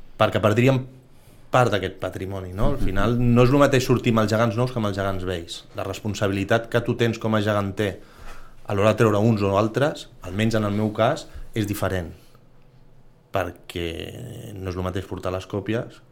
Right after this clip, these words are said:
Speaker 1: que portar els gegants centenaris.
Speaker 2: Ah,
Speaker 1: Els gegants centenaris
Speaker 2: Mhm.
Speaker 1: ja tenen un pes de per si a nivell emocional. Ja no et parlo a nivell estructural,
Speaker 2: Sí,
Speaker 1: però
Speaker 2: sí.
Speaker 1: vull dir,
Speaker 2: Hi ha el
Speaker 1: a
Speaker 2: pes,
Speaker 1: nivell
Speaker 2: el pes
Speaker 1: emocio-
Speaker 2: físic i el pes, com dius,
Speaker 1: emocional.
Speaker 2: emocional.
Speaker 1: Aleshores, jo crec que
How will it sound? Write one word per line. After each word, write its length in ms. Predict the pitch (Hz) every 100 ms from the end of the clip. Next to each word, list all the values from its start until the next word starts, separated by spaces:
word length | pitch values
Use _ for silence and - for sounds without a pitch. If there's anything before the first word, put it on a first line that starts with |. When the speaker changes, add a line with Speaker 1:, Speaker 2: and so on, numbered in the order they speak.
| -
Speaker 1:
que 100 | 101
portar 480 | 90 87 92 90 92 - - - -
els 140 | 101
gegants 240 | 92 90
centenaris. 480 | - - 92 95 82
Speaker 2:
Ah, 20 | 85
Speaker 1:
Els 60 |
gegants 180 | 87 90
centenaris 480 | 104 110 117 113 127
Speaker 2:
Mhm. 220 | 104 87 - - - - _ _ 120
Speaker 1:
ja 120 | 120
tenen 200 | 135 135
un 160 | 127 120
pes 280 | 117 123 107
de 100 | 110
per 180 | 107 104
si 320 | - 127 139
a 60 | 110
nivell 300 | 101 101 107
emocional. 600 | 101 95 98 104 85 - - - -
Ja 100 | 92
no 80 | 95
et 80 | 107
parlo 240 | 98 113
a 20 |
nivell 240 | 104 92 90
estructural, 560 | - 92 - 123 -
Speaker 2:
Sí, 100 | - 98
Speaker 1:
però 100 | 95
Speaker 2:
sí. 40 |
Speaker 1:
vull 120 | 101
dir, 160 | 101 92
Speaker 2:
Hi 60 | 95
ha 60 |
el 60 | 95
Speaker 1:
a 80 | -
Speaker 2:
pes, 180 | 104 110
Speaker 1:
nivell 180 | 120 147
Speaker 2:
el 80 |
pes 160 | 147 139
Speaker 1:
emocio- 100 | 156
Speaker 2:
físic 240 | 143 190
i 40 | 113
el 100 | 107
pes, 320 | 117 123 -
com 140 | - 107
dius, 60 | 107 107 -
Speaker 1:
emocional. 320 | 101 87 - -
Speaker 2:
emocional. 420 | 95 92 92 92 95
Speaker 1:
Aleshores, 360 | 92 98 110
jo 100 | 110 113
crec 220 | 123 -
que 140 | -